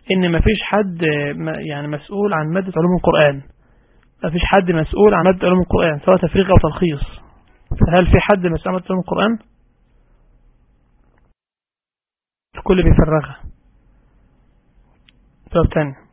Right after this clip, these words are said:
تانية وتالتة، تمام. يا محتاج، خلاص، م-، يا مشتركة. يا ريت نحاول نشد حيلكم شوية، يعني إيه، بح-، تواصلوا مع بعضكم بحيث، وعليكم السلام ورحمة الله وبركاته. تواصلوا مع بعضكم بحيث بس إن إحنا إيه، يبقى إحنا يعني،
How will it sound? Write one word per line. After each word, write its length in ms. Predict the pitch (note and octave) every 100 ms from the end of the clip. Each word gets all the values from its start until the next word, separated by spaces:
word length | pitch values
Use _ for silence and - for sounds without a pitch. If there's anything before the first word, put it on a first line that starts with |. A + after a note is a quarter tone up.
| _ -
تانية 160 | F3 E3
وتالتة، 400 | D#3 D#3 C#3+ C3 -
تمام. 280 | - E3 C#3 - _ _ _ _ _ _ _ _ _ _ _ _ _ _ - - - -
يا 80 | F#3
محتاج، 300 | G3 F3 -
خلاص، 380 | - C#4+ A3+ -
م-، 60 |
يا 200 | A3 G#3+
مشتركة. 520 | G#3 F3 - F#3+ - C#3+ -
يا 80 | F#3
ريت 220 | A#3 -
نحاول 260 | G3+ A3+ G3
نشد 260 | E3+ G3+
حيلكم 200 | G3+ -
شوية، 160 | - A3
يعني 200 | G3 F3+
إيه، 120 | F#3+
بح-، 560 | E3 E3 F3+ F3+ F3 F3
تواصلوا 420 | F3 G3 G#3 G3 F3
مع 40 |
بعضكم 260 | E3+ G3+ F#3
بحيث، 380 | - G3 A3+ - -
وعليكم 440 | E3+ E3 F3+ F#3+ -
السلام 200 | - F3
ورحمة 160 | E3+ D3+
الله 0 |
وبركاته. 140 | - - - _ -
تواصلوا 380 | F3 G3 G3+ F3+
مع 60 | E3
بعضكم 240 | G#3 -
بحيث 260 | - G3 F3+
بس 280 | G3 -
إن 100 | F3+
إحنا 180 | F3+ F3
إيه، 160 | F3+ F#3
يبقى 120 | F#3+
إحنا 280 | - F3+ E3+
يعني، 320 | D#3+ D3 D3